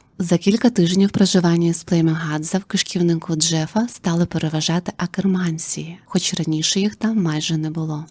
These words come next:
Я вважаю, що наші пращури, як і Гадза, час від часу голодували. Це не означає, що Гадзи цілими днями нічого не їдять, у них завжди вдосталь харчів, їжі не бракує. Річ лише в тому, що вони не втамовують голод негайно, тягнучись по пакет чіпсів.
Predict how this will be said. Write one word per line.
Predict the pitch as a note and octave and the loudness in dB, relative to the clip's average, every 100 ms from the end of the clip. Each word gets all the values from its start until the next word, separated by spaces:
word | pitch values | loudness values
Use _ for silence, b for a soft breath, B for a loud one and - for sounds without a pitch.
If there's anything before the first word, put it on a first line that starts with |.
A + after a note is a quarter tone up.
| _ | _
Я | F3+ E3+ F3 | 0 4 4
вважаю, | F3 F#3+ F#3 A#3+ | 4 4 4 4
що | B3+ - | 4 4
наші | F#3 F#3 - | 4 4 2
пращури, | G3+ F3+ F3 - A3 G#3+ | 2 2 2 4 4 4
як | A3 G#3+ F#3+ | 4 2 -2
і | |
Гадза, | E3+ E3 F3 - G#3 | -4 -4 -4 -2 0
час | G#3+ G3 | 2 2
від | F#3 | 0
часу | - F#3+ F3 - | 0 0 0 2
голодували. | F#3 F#3 F#3 F3+ F3 E3+ E3 F3 - _ | 2 4 4 2 0 -2 -4 -6 -12 _
Це | - F#3 | 0 6
не | F3 | 6
означає, | F3+ G#3+ A#3 B3 G#3 | 6 4 4 4 4
що | G3 F3+ | 2 0
Гадзи | F#3 F#3 | 0 0
цілими | G3 G3 F3 F3 | 0 2 2 4
днями | F3 E3+ F3+ | 4 4 4
нічого | F3 E3+ - F3 E3+ | 2 0 0 2 2
не | D#3+ | 0
їдять, | D3+ D#3 D#3 A#3 - | -2 -4 -2 -2 -2
у | F3 | -2
них | E3+ G#3 | 2 2
завжди | G#3 G3+ F#3 A3 - | 2 0 0 -2 -2
вдосталь | E3 D3+ D#3+ - F3+ - | -4 -4 -4 -4 -6 -6
харчів, | F3 - - D#3 D3+ - | -6 -2 -2 -4 -10 -8
їжі | D#3+ - D#3+ D#3+ A3 - | -6 -4 -2 0 -2 0
не | F#3 F3 | 0 0
бракує. | F3 F3 E3+ E3 D#3+ D#3+ - | -2 -4 -4 -4 -4 -8 -4
Річ | F3+ F3 - | 0 2 2
лише | F#3 - E3+ | 0 0 -4
в | |
тому, | - E3+ F3+ G#3 | -2 0 2 0
що | A3 - | 0 -2
вони | G3 G#3 | 2 4
не | A3 | 4
втамовують | G#3 A3+ A3 G#3 E3 E3 | 4 2 6 6 4 0
голод | E3+ F#3 F#3 | 2 0 0
негайно, | F#3 F3 E3+ D3+ D#3 E3+ | -2 -2 -2 -4 -6 -8
тягнучись | - E3 F3+ - - | -6 -2 -2 0 -2
по | G#3 | -2
пакет | - - D#3 D3+ - | -4 -4 -6 -6 -2
чіпсів. | - E3 - - D#3+ | -2 -2 -6 -8 -10